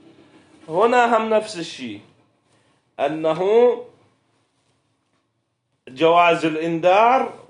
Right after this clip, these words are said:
وموجود الورود الدليل، فقط متوقف على شنو؟ هذه الجزء الأخير من العلة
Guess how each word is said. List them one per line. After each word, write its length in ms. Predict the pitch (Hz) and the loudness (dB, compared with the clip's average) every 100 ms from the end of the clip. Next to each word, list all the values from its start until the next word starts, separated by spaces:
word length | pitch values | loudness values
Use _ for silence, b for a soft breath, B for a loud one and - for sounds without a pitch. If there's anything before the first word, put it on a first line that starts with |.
| - | -12
وموجود 1160 | 143 196 220 185 180 180 185 226 240 147 107 - _ _ _ _ _ _ - | -2 0 0 -2 -2 0 0 -4 -6 -6 -10 -20 _ _ _ _ _ _ -16
الورود 480 | 117 135 156 151 139 | -12 -2 -2 -2 -6
الدليل، 540 | 131 120 120 117 101 | -10 -6 -6 -6 -14
فقط 480 | - 165 - 220 247 | -6 -6 0 -2 -2
متوقف 600 | 220 196 208 233 233 214 | -8 -2 0 0 -2 -4
على 280 | 190 220 220 | 0 2 2
شنو؟ 260 | 220 233 226 | 2 2 2
هذه 380 | 208 190 170 | 2 0 -2
الجزء 360 | 160 151 185 180 | -6 -8 -8 -6
الأخير 560 | 170 156 156 185 175 139 | -4 -6 -6 -6 -6 -6
من 140 | 147 | -12
العلة 600 | 127 117 110 113 107 104 | -12 -8 -8 -8 -12 -14